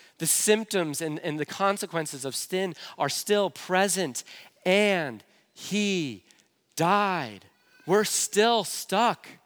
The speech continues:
So what is humanity going to do at the restart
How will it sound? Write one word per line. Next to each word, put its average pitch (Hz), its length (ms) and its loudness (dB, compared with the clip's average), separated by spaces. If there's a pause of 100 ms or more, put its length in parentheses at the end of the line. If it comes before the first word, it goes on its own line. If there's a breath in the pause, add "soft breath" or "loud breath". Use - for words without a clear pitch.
(540 soft breath)
So 202 160 2
what 202 220 6
is 269 160 0
humanity 208 600 0
going 190 300 0
to 170 120 -6
do 185 300 0
at 156 260 2
the 151 100 -6
restart 143 1000 -4